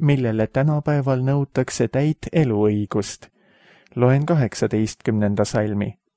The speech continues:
Igaühte, kes ühtib loomaga, tuleb karistada surmaga. Sellele seadusele eelneb nõidusevastane seadus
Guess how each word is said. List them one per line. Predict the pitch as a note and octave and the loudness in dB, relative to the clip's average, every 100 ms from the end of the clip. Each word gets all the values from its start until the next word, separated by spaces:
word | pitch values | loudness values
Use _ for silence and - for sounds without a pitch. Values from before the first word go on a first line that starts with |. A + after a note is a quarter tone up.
| _ _ _ _ _ _ _ - | _ _ _ _ _ _ _ 0
Igaühte, | F3+ - A2+ C#3+ D#3 - - D3 - | 0 2 0 0 -2 -2 2 2 0
kes | - C3 - - | 0 2 2 0
ühtib | E3 D3+ _ A#2+ G#2+ | 0 -2 _ -2 0
loomaga, | A2+ C#3 F3 F3 D3+ D#3+ D#3 - | 2 4 4 4 2 0 -2 0
tuleb | - B2+ G#2+ - | 2 2 2 -2
karistada | B2+ C#3+ D3+ - D3 D3+ D3+ | 0 0 0 -2 -2 0 2
surmaga. | F3+ C3 G#2+ F#2+ F#2+ F#2 _ _ _ _ _ _ _ _ _ _ _ _ _ - | 2 2 2 0 -2 -4 _ _ _ _ _ _ _ _ _ _ _ _ _ -4
Sellele | - E3 D3+ B2 A#2+ | 2 2 2 2 0
seadusele | - D#3+ D3+ - B2 B2+ A2+ A2 - | 2 0 0 0 0 2 0 0 2
eelneb | F3+ C#3 G#2+ A2 A2 - | 2 2 0 0 0 0
nõidusevastane | D3+ C3 D#3+ E3 F3+ D#3+ D3 D#3 - D#3 D#3 | 2 4 2 2 0 0 0 -2 0 0 0
seadus | D3 E3 D#3 D3+ D#3 - | 0 0 0 0 -2 -4